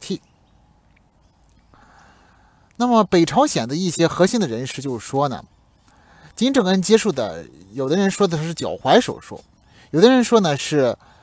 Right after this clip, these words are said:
这个他呢，因为现在武汉肺炎在朝鲜也有肆虐的情况，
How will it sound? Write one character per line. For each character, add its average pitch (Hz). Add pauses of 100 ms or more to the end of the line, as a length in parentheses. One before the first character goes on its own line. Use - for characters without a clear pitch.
(400)
这 143
个 113 (1500)
他 202
呢， 139
因 165
为 160 (460)
现 190
在 151
武 113
汉 156
肺 180
炎 123
在 151
朝 -
鲜 90
也 180
有 127
肆 -
虐 165
的 107
情 -
况， -